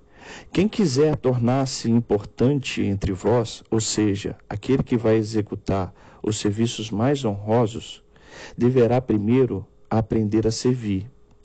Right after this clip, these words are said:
ou seja, deverá primeiro a ter alegria e satisfação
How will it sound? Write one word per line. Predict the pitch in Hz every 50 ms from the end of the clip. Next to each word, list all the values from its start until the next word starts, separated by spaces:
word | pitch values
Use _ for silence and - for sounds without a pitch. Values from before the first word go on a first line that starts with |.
| - -
ou | 104 107
seja, | 101 - - - 117 131 131 131 131 123 127 - _ - - - - - -
deverá | - 101 98 107 101 98 104 113
primeiro | - - 104 98 101 104 113 110
a | 110
ter | 107 - - 107 104
alegria | 101 101 98 95 95 104 147 151 170 170
e | 165
satisfação | 160 - - 127 123 - - - - 104 101 - - - 107 117 117 -